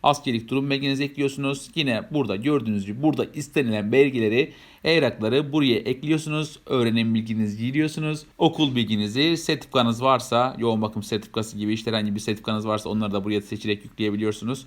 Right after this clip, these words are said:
Yani buradaki gerekli olan bilgilerin tamamını veya eksiksiz ve doğru olarak girin arkadaşlar. K P S S puanı diyor gördüğünüz gibi. Eğer lisans mezunuysanız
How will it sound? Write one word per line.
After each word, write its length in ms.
Yani 340
buradaki 420
gerekli 280
olan 280
bilgilerin 360
tamamını 680
veya 320
eksiksiz 720
ve 220
doğru 220
olarak 300
girin 160
arkadaşlar. 500
K 220
P 100
S 80
S 120
puanı 300
diyor 120
gördüğünüz 480
gibi. 120
Eğer 280
lisans 360
mezunuysanız 720